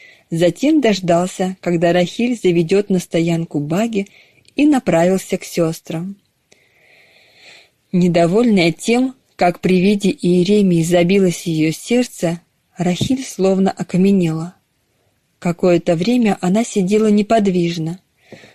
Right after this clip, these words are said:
не выпуская вожжи из рук. Иеремия подошел к повозке и первым делом обратился к Фане,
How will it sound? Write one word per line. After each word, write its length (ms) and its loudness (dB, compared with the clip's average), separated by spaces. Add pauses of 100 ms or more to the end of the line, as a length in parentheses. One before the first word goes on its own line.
(120)
не 160 4
выпуская 640 2
вожжи 340 0
из 260 -2
рук. 360 -2 (640)
Иеремия 520 2
подошел 480 0
к 80 -14
повозке 680 -2 (220)
и 100 2
первым 480 0
делом 340 0
обратился 640 -2
к 60 -8
Фане, 500 -4